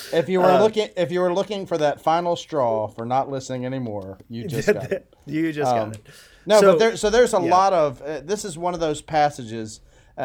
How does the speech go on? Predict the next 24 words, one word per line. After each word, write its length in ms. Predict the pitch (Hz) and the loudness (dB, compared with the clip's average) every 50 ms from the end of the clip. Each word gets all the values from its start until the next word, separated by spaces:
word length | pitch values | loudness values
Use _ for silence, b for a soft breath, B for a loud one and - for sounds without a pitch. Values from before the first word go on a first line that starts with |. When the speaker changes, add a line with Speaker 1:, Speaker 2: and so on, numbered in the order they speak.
| 131 123 | -8 -6
Speaker 1:
and, 300 | 151 151 147 143 123 143 | -6 -6 -6 -6 -8 -8
you 80 | 165 156 | -6 -4
know, 100 | 151 139 | -4 -2
we've 240 | 135 175 196 165 123 | -2 -2 -4 -4 -4
really 300 | 135 147 160 160 147 143 131 | -4 -4 -2 -2 -4 -4 -6
slowed 360 | - - 143 139 131 127 113 | -6 -6 -4 -2 -2 -2 -2
down 180 | 127 131 131 131 | -4 -4 -4 -4
on 100 | 123 120 | -4 -6
this 120 | 120 113 | -8 -10
stuff, 340 | - - 123 123 123 123 - | -8 -6 -4 -4 -4 -4 -6
but 160 | - 123 - | -12 -10 -4
that's 240 | - 202 202 190 - | -2 -2 -2 -2 -4
because 440 | - 170 151 - - 180 175 165 151 | -8 -12 -10 -6 -4 -2 -2 -2 -4
it's 160 | 160 156 - | -8 -14 -14
confusing 640 | - - 151 143 135 - 147 156 160 156 151 156 139 | -12 -10 -8 -8 -8 -8 -8 -6 -6 -6 -8 -10 -12
stuff 300 | 131 - - 160 151 156 | -10 -8 -6 -6 -6 -4
and 80 | 143 135 | -4 -6
a 40 | 127 | -4
lot 200 | 131 143 147 147 | -2 -2 -2 -2
of 60 | 143 - | -4 -6
people 240 | 156 127 127 135 | -10 -10 -10 -8
have 180 | 143 143 135 127 | -6 -6 -6 -6
no 240 | 135 143 143 147 147 | -6 -6 -4 -2 -2
idea 500 | 143 143 139 139 156 160 139 117 120 123 | -2 -2 -4 -6 -6 -6 -4 -4 -4 -6